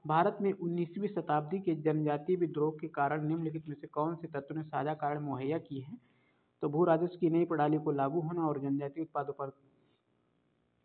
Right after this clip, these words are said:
कर का लगाया जाना। तो इसमें डी वाला जो है, जनजातीय समुदायों की प्राचीन भूमि संबंधी व्यवस्था का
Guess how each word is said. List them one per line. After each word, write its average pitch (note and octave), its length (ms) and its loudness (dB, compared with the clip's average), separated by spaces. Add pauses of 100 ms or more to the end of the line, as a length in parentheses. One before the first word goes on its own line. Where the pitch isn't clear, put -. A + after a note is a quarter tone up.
(720)
कर E3 140 4
का D#3+ 180 2 (640)
लगाया C3+ 420 4
जाना। D#3+ 300 0 (720)
तो D3+ 40 4
इसमें D#3 320 2
डी D#3+ 140 4
वाला D#3+ 240 4
जो D#3+ 160 0
है, E3 240 0
जनजातीय D#3+ 520 2
समुदायों D3+ 480 0
की E3 120 -6
प्राचीन E3 600 4
भूमि D#3+ 300 2
संबंधी D#3 440 2
व्यवस्था D3 440 0
का F3 180 -4